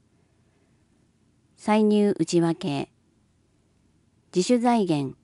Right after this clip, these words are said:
二十二点九パーセント。丸一、市税三十一億八千九百二十一万円、構成費十二点三パーセント。丸二、その他の自主財源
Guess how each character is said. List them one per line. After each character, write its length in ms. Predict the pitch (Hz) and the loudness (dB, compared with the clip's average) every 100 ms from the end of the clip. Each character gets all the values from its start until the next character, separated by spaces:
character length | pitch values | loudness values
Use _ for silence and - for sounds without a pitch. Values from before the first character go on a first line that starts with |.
| _ _ | _ _
二 140 | - 247 | 0 2
十 240 | 233 190 | 2 2
二 240 | 175 226 214 | 2 2 2
点 260 | 160 151 | 0 0
九 200 | 143 202 | -2 -4
パ 140 | - 196 | 0 -2
ー 40 | |
セ 180 | 190 190 | -2 -2
ン 80 | 170 | -4
ト。 320 | 147 135 127 _ _ _ _ _ _ _ _ _ _ _ _ _ | -4 -6 -6 _ _ _ _ _ _ _ _ _ _ _ _ _
丸 220 | 151 180 | 0 2
一、 400 | 196 - 170 165 - _ _ _ | 2 2 0 0 -4 _ _ _
市 220 | - 165 | -6 -2
税 360 | 175 175 160 - _ _ _ _ | 2 2 0 -6 _ _ _ _
三 260 | - 240 247 | -4 0 2
十 140 | 220 | 2
一 240 | 202 - 214 | 0 0 -2
億 440 | 190 - 156 147 | 0 0 0 0
八 180 | - 175 | -4 -6
千 320 | 185 247 240 | -4 -2 -2
九 180 | 214 233 | 0 0
百 220 | 220 185 | 0 0
二 160 | 160 202 | 0 0
十 160 | 185 151 | 0 -2
一 220 | 135 170 | -2 -2
万 280 | 175 170 160 | 0 2 2
円、 260 | 151 143 - _ _ _ _ _ - | 0 -4 -8 _ _ _ _ _ -2
構 180 | 214 | 0
成 220 | 214 214 196 | 0 0 0
費 400 | - 147 147 - | -2 -4 -4 -8
十 200 | - 208 | 0 2
二 200 | 233 247 | 4 2
点 200 | 226 156 | 2 -2
三 220 | 147 180 185 | -2 -2 -2
パ 160 | 175 | -2
ー 40 | 175 | -2
セ 160 | 165 | -2
ン 60 | 160 | -2
ト。 360 | - 139 127 - _ _ _ _ _ _ _ _ _ _ | -4 -6 -8 -12 _ _ _ _ _ _ _ _ _ _
丸 260 | 180 185 202 | 0 2 4
二、 260 | 190 180 - _ _ | 4 2 -2 _ _
そ 140 | - 214 | -2 0
の 140 | 254 | 2
他 100 | 247 | 2
の 100 | 202 | 2
自 140 | 147 | 2
主 160 | 139 185 | -2 -4
財 240 | 190 185 156 | 0 0 0
源 300 | 139 139 | -2 -4